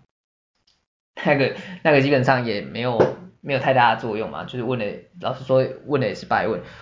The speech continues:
我觉得就是你可以先去，就如我刚才讲的，先去收集资料，自己先读过，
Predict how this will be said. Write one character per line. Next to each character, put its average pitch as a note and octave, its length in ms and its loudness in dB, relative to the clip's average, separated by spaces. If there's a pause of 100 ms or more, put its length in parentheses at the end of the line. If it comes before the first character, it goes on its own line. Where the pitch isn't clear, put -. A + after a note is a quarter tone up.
我 - 80 2
觉 D#3 100 4
得 D#3+ 140 6
就 D3 120 -4
是 C#3+ 180 0
你 A#2 160 -4
可 C3 120 6
以 B2+ 80 6
先 B2+ 220 -2
去， B2 580 -2 (100)
就 D3 140 2
如 C#3 80 6
我 B2+ 140 4
刚 B2+ 120 6
才 B2 60 2
讲 C3 200 -2
的， G2+ 40 -8
先 C3 220 -2
去 C3+ 80 0
收 C3+ 160 2
集 C3 100 -4
资 B2 140 -8
料， A#2+ 180 2
自 B2 160 -4
己 A2+ 80 -2
先 B2 220 -4
读 A2 160 -8
过， B2+ 260 -2